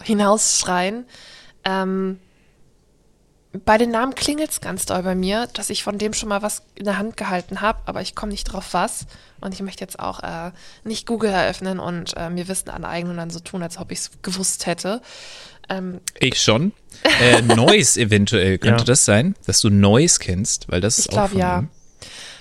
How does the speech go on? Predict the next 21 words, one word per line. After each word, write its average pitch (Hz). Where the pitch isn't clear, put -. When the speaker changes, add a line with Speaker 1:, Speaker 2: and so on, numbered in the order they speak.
Speaker 1:
Ähm, 202
den 202
Zeichenstil 277
finde 240
ich -
auch -
sehr -
ansprechend, 208
wobei 185
ich 185
auch -
sagen 185
muss, 196
was -
ist -
Manga-esk? 185
Also 180
es -
gibt 202
halt 190
diese 180